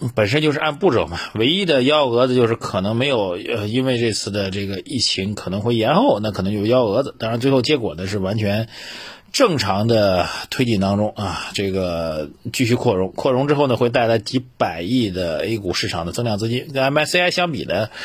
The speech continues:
呃，富士罗素要小一点，但是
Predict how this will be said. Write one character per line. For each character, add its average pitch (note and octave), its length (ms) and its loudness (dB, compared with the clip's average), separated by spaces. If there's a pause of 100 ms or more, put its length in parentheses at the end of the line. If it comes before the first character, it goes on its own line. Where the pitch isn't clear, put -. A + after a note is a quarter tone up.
(560)
呃， F2+ 380 0
富 D#3 160 2
士 D3+ 60 4
罗 E3 160 6
素 G3 80 4
要 F3 100 6
小 F#2 300 0
一 D#3+ 60 2
点， - 240 -4 (600)
但 F3 200 2
是 D3 560 4